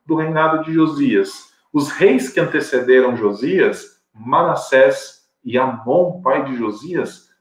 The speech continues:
fizeram o que era mal perante o Senhor. Então, quando Sofonias surge neste contexto,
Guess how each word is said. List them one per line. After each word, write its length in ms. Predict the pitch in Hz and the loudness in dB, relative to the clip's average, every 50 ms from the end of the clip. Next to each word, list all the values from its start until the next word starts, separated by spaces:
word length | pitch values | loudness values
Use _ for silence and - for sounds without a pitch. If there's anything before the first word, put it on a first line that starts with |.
| _ _ | _ _
fizeram 380 | - 123 120 147 147 147 - - | -12 -8 -4 -2 0 0 0 -2
o 80 | - | -4
que 100 | - - | -4 -4
era 240 | 156 165 175 165 - | -2 0 0 0 -2
mal 440 | 113 107 104 107 127 151 156 156 - | 0 2 2 4 4 4 2 0 0
perante 360 | - 110 107 107 104 - - | 0 0 0 0 -2 -6 -10
o 40 | - | -16
Senhor. 540 | - - 101 95 95 92 92 92 92 - - _ _ _ _ _ _ - | -14 -12 -10 -4 -2 0 0 0 0 -4 -10 _ _ _ _ _ _ -12
Então, 300 | - - - 180 196 208 | -12 -2 2 2 2 4
quando 200 | 214 214 208 202 | 4 4 4 4
Sofonias 540 | - - 190 - - 160 160 185 180 185 | 2 -2 -2 0 0 0 4 4 4 2
surge 560 | 185 - - - - 185 208 214 208 160 151 143 | 2 -2 -6 -4 -2 0 0 0 0 -2 -4 -2
neste 400 | 147 170 202 - - - - - | -2 -2 -2 -4 -6 -12 -14 -12
contexto, 840 | - 196 190 190 - - 151 160 160 160 - - - - 123 131 | -10 -8 -8 -8 -6 -4 -2 -2 -2 -4 -6 -8 -6 -6 -6 -6